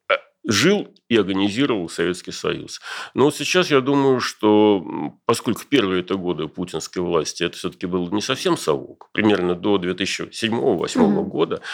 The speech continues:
Speaker 1: всё-таки экономика росла, м, э, супер-гипер-мегацентрализация и милитаризация начались после Мюнхенской речи.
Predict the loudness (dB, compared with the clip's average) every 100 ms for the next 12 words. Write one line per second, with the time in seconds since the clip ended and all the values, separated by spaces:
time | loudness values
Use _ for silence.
0 | -12 -4 -4 -2 0 2 4 4 2 2
1 | 0 0 2 2 2 -2 -4 -8 -8 -8
2 | -6 -6 -8 -10 -10 -12 -16 -18 _ -16
3 | -16 -16 -18 -20 -16 -10 -8 -4 0 0
4 | 2 0 0 0 -2 -4 -2 -2 -2 -2
5 | -4 -2 -2 0 0 0 -2 0 2 4
6 | 4 4 0 -4 -4 0 -2 -2 -4 -2
7 | -2 -4 -4 -6 -6 -4 -2 0 -2 -4
8 | -14 -2 0 0 -2 -4 -10